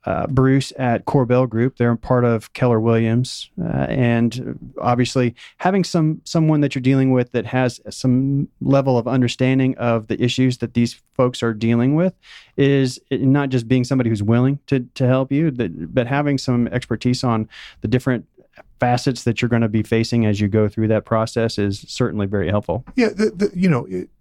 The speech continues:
Speaker 2: you need to be compassionate, and you need to, to understand, and you need to have had the experience of working with these people before, so, uh,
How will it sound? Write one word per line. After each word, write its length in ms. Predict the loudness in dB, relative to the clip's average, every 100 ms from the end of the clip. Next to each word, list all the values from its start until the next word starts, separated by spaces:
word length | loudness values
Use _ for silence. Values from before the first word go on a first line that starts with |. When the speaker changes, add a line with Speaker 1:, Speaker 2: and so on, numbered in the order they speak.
| _ -4
Speaker 2:
you 120 | 0
need 140 | 0
to 60 | -2
be 100 | -8
compassionate, 680 | -8 -6 -6 -6 -8 -10 -6
and 140 | 0 2
you 80 | 4
need 240 | 2 0
to, 240 | 0 0 -2
to 180 | -6 -2
understand, 760 | 0 0 -4 -4 -4 -6 -6
and 80 | 0
you 80 | 2
need 160 | 2
to 80 | 2
have 140 | 0 0
had 180 | -4
the 80 | -4
experience 560 | -8 -4 -2 -2 -2 -4
of 140 | -4 -2
working 300 | -2 -2 -6
with 140 | -6
these 180 | -6 -6
people 280 | -6 -6 -8
before, 400 | -10 -6 -6 -4
so, 300 | -4 -4 -6 -16 -20 -20 -4
uh, 240 | -2 -2